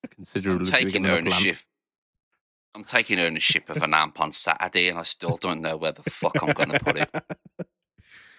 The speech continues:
Speaker 3: Yeah. <laughs> We've all been there.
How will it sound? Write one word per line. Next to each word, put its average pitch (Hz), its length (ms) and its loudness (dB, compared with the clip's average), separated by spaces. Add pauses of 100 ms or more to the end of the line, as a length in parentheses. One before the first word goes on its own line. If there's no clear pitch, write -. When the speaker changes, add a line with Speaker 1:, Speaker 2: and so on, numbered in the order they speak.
(320)
Speaker 3:
Yeah. 101 260 4 (840)
<laughs> - 800 -2
We've 269 140 0
all 202 120 2
been 113 240 2
there. 123 200 2